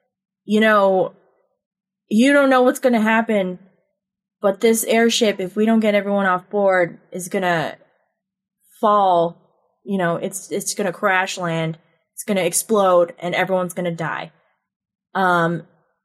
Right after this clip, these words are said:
and the, uh, the Doctor is kind of warning Rathbone because he's just like, "If you don't destroy this weapon, if you don't toss this weapon off board," which I don't know what's gonna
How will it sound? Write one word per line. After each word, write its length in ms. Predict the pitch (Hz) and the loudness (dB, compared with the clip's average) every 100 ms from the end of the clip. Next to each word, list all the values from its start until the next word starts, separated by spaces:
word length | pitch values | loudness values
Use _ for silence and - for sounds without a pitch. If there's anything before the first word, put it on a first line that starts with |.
| _ _ _ | _ _ _
and 720 | 208 202 190 185 185 180 185 220 _ _ _ _ _ _ _ _ _ _ _ _ _ 170 | -2 0 2 0 0 -2 -8 -16 _ _ _ _ _ _ _ _ _ _ _ _ _ -16
the, 160 | 196 185 | -6 -2
uh, 220 | - 202 | 0 0
the 160 | 190 208 | 0 -2
Doctor 800 | 214 208 208 220 190 180 175 - _ _ _ | 0 0 0 0 2 2 0 -4 _ _ _
is 160 | 202 - | -8 -4
kind 300 | 214 196 190 | -2 0 2
of 240 | 180 175 - _ _ _ _ _ | 0 -2 -12 _ _ _ _ _
warning 560 | 202 190 196 190 180 | -4 0 2 2 0
Rathbone 540 | 170 170 175 170 170 160 | 0 0 0 -2 -4 -2
because 440 | 170 175 170 170 - | -4 -6 -8 -8 -8
he's 180 | 175 | -8
just 240 | 170 170 165 | -6 -8 -6
like, 160 | 160 | -6
"If 160 | 175 170 | -6 -2
you 160 | 220 254 | 0 2
don't 180 | 247 | 2
destroy 440 | 233 220 - 220 220 | 0 -4 -2 0 0
this 260 | 220 208 | -2 -4
weapon, 560 | 220 214 208 180 165 165 - - | -2 -2 0 0 0 -6 -12 -16
if 140 | 185 | -2
you 80 | 220 | 0
don't 160 | 233 220 | 2 0
toss 280 | 220 214 214 | -2 -2 -4
this 160 | 196 | -6
weapon 260 | 202 190 185 | -6 -4 -4
off 200 | 160 160 | -4 -4
board," 220 | 160 156 | -4 -4
which 140 | 165 | -4
I 100 | - | -6
don't 340 | 175 175 165 - | -6 -8 -10 -10
know 120 | 170 | -8
what's 180 | 156 156 | -8 -10
gonna 260 | 165 160 | -14 -14